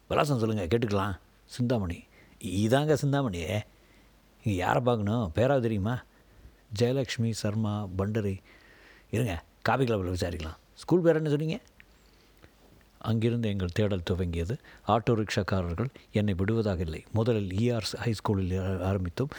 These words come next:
அங்கிருந்து மலைக்கோட்டை நோக்கி வந்து ஆண்டார் தெரு, பட்டர்வார் தெரு, தெப்பக்குளம் என்று ஒரு நாள் முழுவதும் அலைந்தவன் அவரிடம், "நூறு ரூபாய் கொடுத்து நீங்க போங்க"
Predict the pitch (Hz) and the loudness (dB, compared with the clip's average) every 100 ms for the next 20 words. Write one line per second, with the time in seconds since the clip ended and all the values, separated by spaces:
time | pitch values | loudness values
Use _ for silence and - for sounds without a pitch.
0 | - - 113 110 110 104 98 104 101 95 | -16 -4 0 2 2 2 0 0 0 -4
1 | - - 113 104 95 107 98 104 131 - | -2 -4 0 -2 0 0 0 -2 -6 -10
2 | - 87 107 110 90 95 131 - - _ | -4 0 2 0 0 -2 -4 -8 -20 _
3 | - 101 123 107 98 - 98 143 - - | -2 0 2 2 -2 -2 -2 -4 -6 -20
4 | _ _ _ - - 110 101 117 110 113 | _ _ _ -20 -4 -2 0 2 2 0
5 | 113 143 - - 104 131 185 185 170 160 | 0 -6 -10 -6 2 4 4 2 2 4
6 | 139 123 107 104 101 101 95 95 92 90 | 4 2 2 2 0 2 0 0 0 0
7 | 113 117 113 104 95 - 90 95 92 80 | 0 2 0 2 0 0 -2 -2 -2 -2
8 | 78 76 | -4 -6